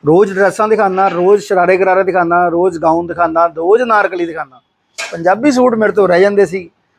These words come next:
ਔਰ ਬੜੀਆਂ ਕੰਪਲੇਂਟਸ ਆਉਂਦੀਆਂ ਸੀ। ਮੈਂ ਸੁਜੈਸ਼ਨ ਨੂੰ ਕੰਪਲੇਂਟ ਦੇ ਰੂਪ ਵਿੱਚ ਲੈਂਦਾ ਕਿ ਤੁਹਾਡਾ ਸੁਜੈਸ਼ਨ ਮੇਰੇ ਲਈ ਕੰਪਲੇਂਟ ਹੈ ਕਿ ਮੈਂ ਤੁਹਾਨੂੰ ਪੰਜਾਬੀ ਸੂਟ ਕਿਉਂ ਨਹੀਂ ਦਿਖਾ ਰਿਹਾ,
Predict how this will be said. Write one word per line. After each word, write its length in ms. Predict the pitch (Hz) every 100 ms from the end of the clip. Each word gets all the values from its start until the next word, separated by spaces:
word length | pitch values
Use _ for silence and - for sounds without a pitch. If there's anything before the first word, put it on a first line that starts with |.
| _ 156
ਔਰ 60 |
ਬੜੀਆਂ 360 | 123 160 202 247
ਕੰਪਲੇਂਟਸ 560 | 240 180 185 185 180
ਆਉਂਦੀਆਂ 340 | 165 156 151 151
ਸੀ। 100 | 170
ਮੈਂ 640 | 165 160 175 180 185 180
ਸੁਜੈਸ਼ਨ 480 | - 165 170 165 190
ਨੂੰ 140 | 202
ਕੰਪਲੇਂਟ 420 | 202 180 175 196 196
ਦੇ 80 |
ਰੂਪ 160 | 190 185
ਵਿੱਚ 140 | 175
ਲੈਂਦਾ 340 | 180 165 170 202 _ _ _ _
ਕਿ 60 | 202
ਤੁਹਾਡਾ 380 | - 208 175 202
ਸੁਜੈਸ਼ਨ 440 | 214 202 190 240
ਮੇਰੇ 260 | 220 220 226
ਲਈ 120 | 226
ਕੰਪਲੇਂਟ 540 | 202 175 160 165 165
ਹੈ 120 | 170 196
ਕਿ 180 | 240
ਮੈਂ 300 | 220 180 175 196
ਤੁਹਾਨੂੰ 340 | 196 190 226
ਪੰਜਾਬੀ 460 | - 190 180 175 202
ਸੂਟ 200 | 233 226 -
ਕਿਉਂ 180 | 233
ਨਹੀਂ 100 | 262
ਦਿਖਾ 240 | 233 208 165
ਰਿਹਾ, 180 | 143